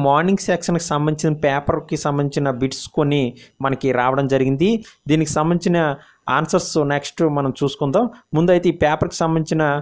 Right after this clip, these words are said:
బిట్స్ అనేవి already వంద వరకు మీకు అందిస్తున్నాను, హండ్రెడ్ వరకు ఉన్నాయి. అయితే ఈ మోడల్ బిట్స్ ఎలా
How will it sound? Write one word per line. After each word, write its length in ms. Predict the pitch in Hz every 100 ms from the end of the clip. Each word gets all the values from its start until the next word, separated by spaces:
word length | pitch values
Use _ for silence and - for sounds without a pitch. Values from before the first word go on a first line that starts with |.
| - -
బిట్స్ 300 | 127 151 - 170
అనేవి 240 | 160 156
already 400 | 135 147 156 147 143 - -
వంద 200 | 135 147
వరకు 320 | 151 156 175
మీకు 260 | 160 143 139 131
అందిస్తున్నాను, 600 | 139 151 - 143 139 165 240 - -
హండ్రెడ్ 280 | 139 151 139
వరకు 240 | 143 143 156 135
ఉన్నాయి. 300 | 139 143 247 - - -
అయితే 220 | 156 190 175 165 156
ఈ 20 | 151 139
మోడల్ 360 | 143 160 165 156 156 _ 143
బిట్స్ 240 | 160 - -
ఎలా 140 | 147